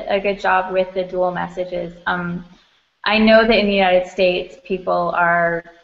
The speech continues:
really unaware of some of the problems that Italy's been facing.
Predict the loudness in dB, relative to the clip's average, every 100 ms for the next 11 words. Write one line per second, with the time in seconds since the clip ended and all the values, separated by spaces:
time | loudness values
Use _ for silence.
0 | -18 -6 0 2 2 0 -2 -2 0 4
1 | 4 4 2 0 -2 -2 0 2 0 4
2 | 6 6 2 2 0 2 -2 -2 -2 -2
3 | 0 -2 -2 -2 -2 -2 -2 -4 -4 -6